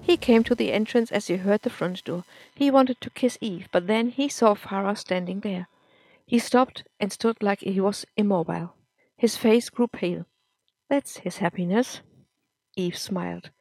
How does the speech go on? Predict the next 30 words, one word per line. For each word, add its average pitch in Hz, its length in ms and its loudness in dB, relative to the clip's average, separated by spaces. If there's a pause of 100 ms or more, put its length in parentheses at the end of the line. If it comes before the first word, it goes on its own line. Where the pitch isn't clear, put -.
(320)
They 233 100 4
went 254 220 6
to - 200 -4
the 277 100 4
library, 202 540 2 (220)
and 196 100 -4
Farah 208 340 0
was 220 180 -4
impressed, - 600 -4
like 202 240 2
a 208 60 -2
lot 190 200 -2
of 202 200 -6
other 170 180 -4
persons. - 580 -12 (480)
This 277 240 4
was 240 240 4
a 175 100 4
real 196 300 2
fascinating 190 800 -8
room. 175 340 -8 (540)
The 220 80 -2
shadow 285 400 6
of 285 140 -4
knowledge 185 460 -2 (180)
seemed 240 320 0
to - 240 -4
lay 196 260 2
on 190 160 -2
it 190 140 -6